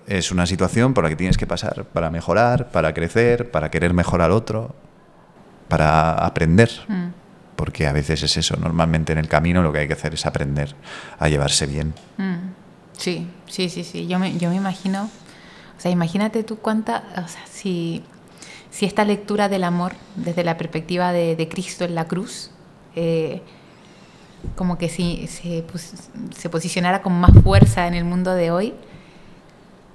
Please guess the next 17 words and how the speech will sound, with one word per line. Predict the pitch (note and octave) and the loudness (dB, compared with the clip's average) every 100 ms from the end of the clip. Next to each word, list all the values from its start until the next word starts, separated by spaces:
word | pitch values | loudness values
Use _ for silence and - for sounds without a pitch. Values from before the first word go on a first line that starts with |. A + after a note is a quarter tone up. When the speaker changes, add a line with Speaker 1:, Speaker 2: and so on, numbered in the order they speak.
| - | -4
Speaker 2:
¿cuántas | F#3+ G#3 A3+ C4+ C#4+ - - - - - - - - - - - - - | 0 0 0 -2 -4 -10 -18 -20 -20 -20 -20 -20 -20 -20 -20 -20 -18 -8
guerras, | F#3 F3+ G3 G3+ G3+ G#3 - - - - - - | -4 -2 -2 -2 -4 -4 -8 -20 -20 -20 -20 -14
de, | - - - | -10 -10 -4
cuántos | G3+ G#3+ G#3+ B3 | -2 -2 -2 -4
conflictos | A#3+ G#3 F3+ - G3+ G3+ - B3 | -2 -4 -4 -4 -4 -6 -4 -4
se | B3 F#3+ | -4 -4
irían? | E3+ E3+ A3+ A#3 - | -4 -2 -4 -4 -6
O | |
sea, | G3 F#3+ - - - - - - - - - - - - - - - | -8 -10 -12 -20 -20 -8 -8 -8 -20 -20 -20 -20 -20 -20 -14 -14 -10
o | - | -8
sea, | F#3+ F#3+ | -4 -4
el | F#3+ | 0
mundo | F#3+ G#3 | 2 2
sería | G#3 G#3 G3 | 0 -2 2
distinto, | G3+ G3+ G#3 G3+ | 0 2 2 2
o | E3 | 0
sea, | E3+ E3 | 0 -2